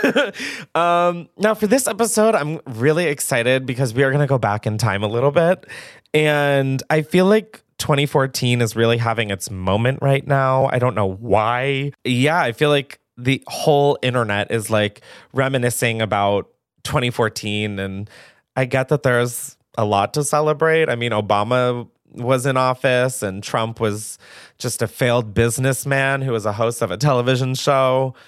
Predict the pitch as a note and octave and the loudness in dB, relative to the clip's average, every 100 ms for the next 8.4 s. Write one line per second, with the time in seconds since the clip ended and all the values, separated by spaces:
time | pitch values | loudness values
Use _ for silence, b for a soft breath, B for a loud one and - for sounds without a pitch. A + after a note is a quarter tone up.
0 | b b - A#2+ A#2+ A#2+ C3+ C#3+ C#3 D3 | b b -8 -2 0 2 2 2 0 -4
1 | C3+ A#2 A2+ A#2 A2+ - C#3+ C#3 C3+ - | -6 -2 0 0 -2 0 2 2 2 2
2 | B2 A#2 A#2+ A2 A2+ A#2+ A#2+ A2 G#2+ G#2 | 2 2 0 0 2 2 0 0 0 0
3 | - C#3 C#3 G#2+ - - G#2 G2 G2 F#2 | 0 -2 -2 -2 -4 -4 -4 -2 0 2
4 | F2+ G#2+ B2 B2 - A2 G2 G2 F#2 F#2 | 2 2 2 0 0 0 2 0 -2 -2
5 | F#2 F2+ - B B B B B _ _ | -2 -2 -8 B B B B B _ _
6 | _ _ - C3+ C#3+ C3+ C3 B2+ A#2+ A2+ | _ _ -4 0 2 2 2 0 0 0
7 | G#2+ - _ - B2+ E3 D#3 D3+ C#3 A2+ | -2 -8 _ 2 2 4 2 0 -2 -2
8 | B2 A2 G#2+ | 0 2 0